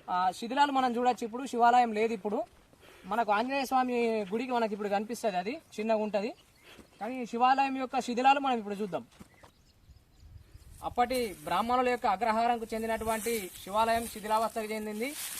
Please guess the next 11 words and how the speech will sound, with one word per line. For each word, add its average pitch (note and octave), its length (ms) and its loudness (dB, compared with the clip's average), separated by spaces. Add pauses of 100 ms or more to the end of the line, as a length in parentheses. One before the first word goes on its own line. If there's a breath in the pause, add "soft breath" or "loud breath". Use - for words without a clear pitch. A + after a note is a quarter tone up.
(140)
కానీ B3 180 -2
శివాలయంకు C#4+ 720 2
కాపలున్నటువంటి C4 840 2
ఆంజనేయ B3 420 2
స్వామి, G#3+ 360 4 (440)
ఆ F3+ 120 4
శివాలయం C4+ 500 4
యొక్క C4 180 -4
క్షేత్రపాలకుడు B3 760 2
ఆంజనేయ A#3+ 360 2
స్వామి. A3 320 0